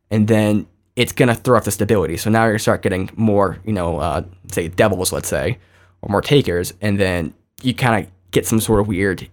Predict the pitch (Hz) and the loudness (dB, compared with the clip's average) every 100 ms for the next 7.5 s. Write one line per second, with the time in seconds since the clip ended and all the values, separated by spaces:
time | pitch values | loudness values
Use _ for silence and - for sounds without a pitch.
0 | - - 110 92 65 71 101 - - - | -14 -4 -2 -2 -2 -4 -8 -12 -16 -20
1 | - - - 110 - - 110 101 - 127 | -20 -18 -8 -6 -2 2 4 4 2 0
2 | 127 120 113 - 135 117 95 92 - 107 | 2 2 0 2 2 2 0 0 0 0
3 | 101 - 90 82 - _ 110 107 107 90 | 0 0 0 -2 -10 _ 0 2 2 0
4 | 82 87 101 110 95 98 90 110 - 120 | -2 -4 0 0 2 0 -2 -4 -2 2
5 | 113 113 101 101 92 87 82 80 - _ | 4 4 2 0 0 0 0 -2 -6 _
6 | _ _ _ - - - - 107 - 110 | _ _ _ -12 -12 -8 -2 -2 0 -2
7 | 104 - - - | -2 -4 -16 -20